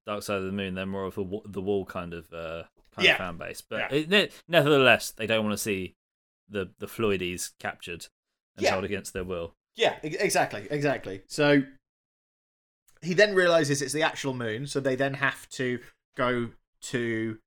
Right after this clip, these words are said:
Speaker 2: oh, um, we've also, we've, we've already had his parents, so we need to cast his grandparents.
Speaker 1: Hmm.
Speaker 2: So who would you have as Nicolas Cage's granddad?
Speaker 1: Um, Morgan Freeman.
Speaker 2: Okay.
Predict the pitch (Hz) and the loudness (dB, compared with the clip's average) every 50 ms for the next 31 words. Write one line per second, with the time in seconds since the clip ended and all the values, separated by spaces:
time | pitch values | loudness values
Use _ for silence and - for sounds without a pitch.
0 | _ _ _ _ _ _ - 208 208 - 180 202 202 190 - 202 214 185 190 214 | _ _ _ _ _ _ 2 2 4 6 6 4 4 2 0 -2 0 2 4 4
1 | 220 214 - 226 - 175 185 156 139 - 185 196 151 190 208 208 208 202 190 165 | 4 4 2 -2 -4 -4 -6 -6 -6 -10 -10 -6 -2 0 2 2 2 2 0 0
2 | 160 - - - - 170 151 123 113 104 - - - 135 135 139 156 170 - 180 | -2 -4 -4 -2 0 0 0 0 -2 -6 -10 -10 -8 -8 -6 -6 -8 -8 -8 -8
3 | 143 - 160 151 143 131 127 - - 135 117 - - 143 139 131 131 127 - 110 | -6 -4 -2 0 0 0 -2 -2 -6 -6 -8 -4 -2 -2 0 0 -2 -6 -6 -6
4 | 95 87 - - - - - - _ _ _ _ _ _ _ _ _ _ _ _ | -6 -6 -6 -10 -16 -20 -20 -20 _ _ _ _ _ _ _ _ _ _ _ _
5 | _ _ _ _ _ _ _ _ _ _ _ _ _ _ _ 135 139 131 104 92 | _ _ _ _ _ _ _ _ _ _ _ _ _ _ _ -12 -10 -10 -8 -10
6 | 85 - _ _ _ _ _ _ _ _ _ _ _ - - 143 135 131 131 127 | -12 -16 _ _ _ _ _ _ _ _ _ _ _ 0 4 6 8 8 8 8
7 | 127 127 - - - 170 165 170 170 165 139 151 156 139 151 143 139 123 - - | 4 4 0 0 2 4 4 4 4 2 2 2 2 4 4 4 4 2 0 -4
8 | - 131 127 - 123 113 - - 123 120 110 110 104 - - 117 110 110 104 95 | -8 -8 -8 -6 -6 -6 -4 -4 -4 -4 -6 -8 -10 -8 -4 -4 -4 -4 -6 -10
9 | 82 - - - - _ _ _ _ _ _ _ _ _ _ - 104 110 110 110 | -12 -14 -14 -18 -20 _ _ _ _ _ _ _ _ _ _ -10 -6 -4 -2 -2
10 | 110 110 110 110 107 107 107 110 110 107 107 107 104 _ _ _ _ _ _ _ | 0 0 2 2 2 2 0 -2 -2 -4 -6 -8 -10 _ _ _ _ _ _ _
11 | _ _ _ _ _ - 123 127 123 117 110 107 - 113 110 107 101 95 90 82 | _ _ _ _ _ -10 -8 -6 -6 -6 -6 -6 -6 -4 -4 -4 -6 -8 -10 -14
12 | - _ _ _ _ _ _ _ _ _ _ _ _ _ - - - - - _ | -18 _ _ _ _ _ _ _ _ _ _ _ _ _ -20 -20 -20 -20 -20 _
13 | _ - 131 - - - 156 - | _ -12 -12 -2 2 4 4 4